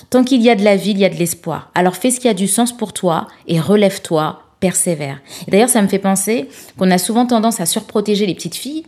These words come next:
et qu'on devrait arrêter d'attendre d'elles qu'elles pleurent dès qu'elles font une chute, dès qu'elles tombent. Parce que les garçons, quand ils tombent, on leur dit quoi ? « Allez, debout, champion !» Eh ben moi, j'ai envie de dire aux petites filles qu'on a été, « Allez, debout, championne !»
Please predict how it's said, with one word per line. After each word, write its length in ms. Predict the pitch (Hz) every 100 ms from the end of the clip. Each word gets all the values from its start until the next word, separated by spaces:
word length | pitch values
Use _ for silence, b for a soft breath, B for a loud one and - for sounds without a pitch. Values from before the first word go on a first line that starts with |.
| -
et 100 | -
qu'on 120 | 190
devrait 300 | 185 180 190
arrêter 380 | 226 220 214 254
d'attendre 440 | 202 180 190 180 175
d'elles 180 | 220
qu'elles 200 | 208 175
pleurent 260 | 175 214 226
dès 120 | 180
qu'elles 160 | 202 190
font 200 | - 220
une 100 | 196
chute, 420 | 196 185 185 - _ _ -
dès 80 | 185
qu'elles 240 | 190 185
tombent. 260 | 185 170 - B B B B
Parce 120 | 180
que 60 | 220
les 120 | 247
garçons, 320 | 247 240 285
quand 180 | 285 214
ils 80 | 202
tombent, 180 | 254 240
on 60 |
leur 140 | 196 185
dit 140 | 180
quoi ? « 340 | 190 226 254 254
Allez, 280 | - 285 294
debout, 300 | 220 285 269
champion !» 520 | - 262 254 254 220 - b b b b
Eh 80 | 202
ben 100 | 214
moi, 140 | 226
j'ai 120 | 254
envie 200 | 214 202
de 60 | 220
dire 160 | 214 233
aux 80 |
petites 320 | 208 208 202 -
filles 160 | 240
qu'on 140 | 240 196
a 60 |
été, « 400 | 180 180 190 220 -
Allez, 240 | 208 233
debout, 320 | 196 226 220
championne !» 540 | 233 202 - 175 165